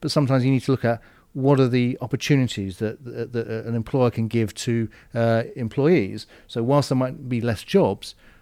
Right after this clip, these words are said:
might there be better jobs and up-, upskilled jobs, relocation, better, uh, terms for redundancy,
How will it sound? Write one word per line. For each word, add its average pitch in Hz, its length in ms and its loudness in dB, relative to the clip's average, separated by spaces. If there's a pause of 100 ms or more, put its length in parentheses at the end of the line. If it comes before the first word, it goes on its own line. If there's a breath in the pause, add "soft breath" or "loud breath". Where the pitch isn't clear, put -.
(140 soft breath)
might 135 180 0
there 127 100 0
be 120 120 -2
better 120 340 -4
jobs 98 560 -6
and 107 120 -4
up-, 113 120 -4
upskilled 117 600 -4
jobs, 104 320 -8
relocation, 117 720 -2
better, 113 440 -6 (180)
uh, 113 100 -6
terms 113 460 -2
for - 140 -8
redundancy, 113 600 -2